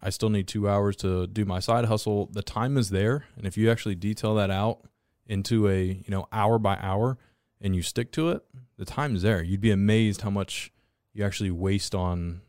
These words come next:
I see a lot of people just wasting it on social media in general, you know, just scanning. There's, you know, social media is a phenomenal tool. It's, you know, a big piece of the business that we're in, but if you're just using it to, um, you know,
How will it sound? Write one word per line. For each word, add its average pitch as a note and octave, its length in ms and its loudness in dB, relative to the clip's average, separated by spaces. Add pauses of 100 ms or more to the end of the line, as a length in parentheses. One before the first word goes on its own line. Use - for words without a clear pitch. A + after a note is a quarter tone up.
(140)
I G2+ 80 -2
see F2+ 300 -2
a F2+ 100 -6
lot F2+ 540 4
of G#2+ 180 -6
people G2+ 220 -4
just F2 220 -10
wasting F#2+ 480 -2
it F2+ 120 -4
on F2 420 -4
social G2+ 280 -4
media F#2+ 280 0
in E2 100 -4
general, E2 400 -4 (420)
you G2 80 -4
know, E2+ 60 0
just F2 220 -4
scanning. F2 300 0
There's, F#2+ 260 0 (240)
you A#2 100 -14
know, F2 140 -4
social A2+ 400 0
media G2+ 200 2
is E2 120 -2
a E2+ 140 -2
phenomenal F#2+ 580 -2
tool. F#2+ 340 0 (540)
It's, F2+ 200 -8 (180)
you G#2 140 -8
know, E2+ 240 -6
a G2 60 -6
big F#2+ 360 -4
piece A2 160 -4
of - 60 -10
the F2+ 60 -4
business G2 300 -2
that F#2 120 -4
we're F#2 180 -4
in, G#2 160 -2
but E2+ 220 -4 (340)
if F2 180 -4
you're G#2 160 2
just G2 360 -2 (280)
using G#2+ 500 4
it - 240 -2
to, F2+ 500 -2 (480)
um, E2+ 600 -4 (340)
you G2+ 120 -6
know, E2+ 260 -8